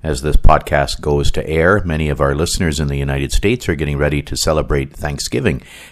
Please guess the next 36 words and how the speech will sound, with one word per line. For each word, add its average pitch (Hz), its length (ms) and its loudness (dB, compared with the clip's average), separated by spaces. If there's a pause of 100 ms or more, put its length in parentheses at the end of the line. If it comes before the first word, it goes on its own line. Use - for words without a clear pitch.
this 76 200 -4
coming 65 300 -4
Thursday. 71 560 -6 (460)
We 76 80 -6
hope 71 240 -2
that 69 120 -2
it 67 140 0
is 64 160 -4
a 62 240 -4
blessed 73 320 0
time 67 320 0
for - 160 -2
you 69 320 -2
and 65 100 -4
for - 140 -6
your 62 140 -6
families. 71 560 -2 (260)
Here 151 160 2
in 120 100 4
Canada, 107 480 2
we 76 200 0
celebrated 76 560 2
Thanksgiving 73 480 -2
about 107 180 0
a 123 60 0
month 85 340 0
ago, 64 380 -4 (120)
but 151 120 -6
nevertheless, 104 880 2
we're 82 360 4
always 87 320 4
up 73 240 6
for 69 140 6
a 60 60 -6
festive 76 440 0
occasion. 73 540 -2